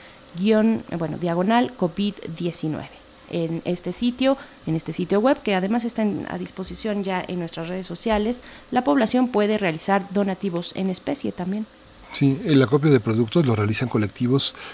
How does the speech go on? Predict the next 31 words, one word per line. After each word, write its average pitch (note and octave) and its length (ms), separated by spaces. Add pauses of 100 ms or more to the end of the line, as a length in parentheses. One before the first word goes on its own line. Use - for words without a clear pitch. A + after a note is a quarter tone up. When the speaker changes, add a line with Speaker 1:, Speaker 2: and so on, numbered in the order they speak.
Speaker 2:
como A2+ 340
hashtag - 680
ni C3+ 200
un B2+ 120
repartidor A2+ 680
menos D#3+ 440
y C#3+ 360
Acopio D#3 460
en D3 100
Bici. D#3 320 (460)
Posteriormente C#3+ 760
arman B2 280
los A2 100
paquetes A#2 420
de A#2+ 120
despensas B2+ 520
en A#2+ 120
la G#2 60
oficina C3 680
y D3+ 100
son C3 180
distribuidos B2+ 540
conforme A2+ 520
a B2+ 100
un C3 100
padrón A#2+ 400
de A2+ 100
necesidades. C3+ 680 (580)
En C3+ 80
esta E3 200
labor C#3 360